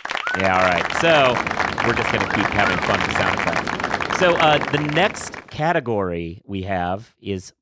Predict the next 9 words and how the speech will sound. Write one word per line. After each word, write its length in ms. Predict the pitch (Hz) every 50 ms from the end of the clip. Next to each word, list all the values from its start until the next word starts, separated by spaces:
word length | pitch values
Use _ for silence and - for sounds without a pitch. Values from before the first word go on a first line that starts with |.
| _ -
practice 440 | - - 190 208 - - 123 98 -
pointers, 680 | - - 101 90 82 80 85 78 82 - - - - _ -
which 200 | 90 85 - 90
is 160 | 85 80 101
our 480 | 101 92 92 90 92 90 90 90 87 - _ _ _ _ _ _ _ _ _ _ _
annual 280 | 120 117 113 117 117 110
category 480 | - 127 113 110 101 107 107 104 107
for 100 | - -
just 240 | 104 90 110 104 -